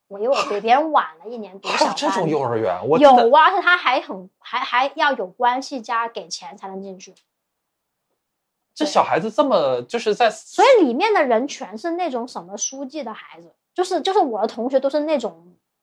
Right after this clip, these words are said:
Speaker 1: 来源不是做官就是很有钱的，或者最差，最差也是医生、教师的孩子。
Speaker 2: 但是这种小孩子
Speaker 1: 我在里面就是底层。
Speaker 2: 四五岁每天一周只有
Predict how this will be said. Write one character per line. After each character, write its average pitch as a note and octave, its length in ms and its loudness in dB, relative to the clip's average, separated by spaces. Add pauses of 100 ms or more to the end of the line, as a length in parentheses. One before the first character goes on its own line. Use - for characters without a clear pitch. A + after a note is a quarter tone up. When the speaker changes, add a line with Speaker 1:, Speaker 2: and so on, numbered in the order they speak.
(120)
Speaker 1:
来 G#3 260 -6
源 A#3 240 2
不 A3 80 -10
是 A#3+ 140 -2
做 A#3 180 -2
官 G#3 220 -6
就 G#3+ 80 -8
是 G#3 80 -10
很 F3+ 200 -14
有 E3+ 140 -16
钱 - 180 -12 (120)
的， F3 60 -20 (120)
或 D4+ 80 2
者 B3+ 60 4
最 F#4 260 -2
差， C#4 240 2
最 C#4+ 160 -2
差 B3+ 260 -6
也 G3+ 140 -8
是 A#3 220 -8
医 A#3 180 -10
生、 A3 500 -10 (880)
教 G#3+ 280 2
师 G3 200 -6
的 F#3+ 80 -12
孩 - 240 -20
子。 D#3+ 160 -20
Speaker 2:
但 A3+ 80 -8
是 G3 140 -10
这 G#3+ 140 -6
种 A2 360 -10
小 A3+ 120 -8
孩 A#3 40 -6
子 C4 60 2
Speaker 1:
我 G4 60 6
在 F#4+ 100 4
里 G#3+ 60 0
面 C4 160 0
就 C4 120 -2
是 C4 120 -2
底 F3 160 -14
层。 - 120 -20 (440)
Speaker 2:
四 - 240 -6
五 B2+ 120 -2
岁 C3 400 -6 (140)
每 A2+ 180 -12
天 C#3+ 280 -14 (640)
一 C3+ 140 -8
周 D3+ 280 4 (220)
只 - 280 -4
有 C3 160 2